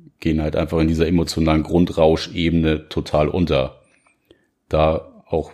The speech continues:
für mich jetzt so zum Beispiel das Mittel, ne, ich hab wieder ein bisschen intensiver angefangen zu meditieren und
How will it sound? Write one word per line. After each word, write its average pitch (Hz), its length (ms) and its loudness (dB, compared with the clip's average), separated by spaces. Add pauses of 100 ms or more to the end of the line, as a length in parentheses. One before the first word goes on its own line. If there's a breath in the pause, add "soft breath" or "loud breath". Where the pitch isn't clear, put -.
(100)
für - 220 -6
mich 87 200 4
jetzt 85 200 2
so 87 100 -2
zum 82 200 -6
Beispiel 82 320 2
das 78 180 0
Mittel, 82 260 2
ne, 90 200 2
ich 95 100 -4
hab 87 220 -6
wieder 82 380 0
ein 90 160 -4
bisschen 78 220 -6
intensiver 78 500 -2
angefangen 78 360 0
zu - 140 -4
meditieren 107 720 0 (580 loud breath)
und 78 560 0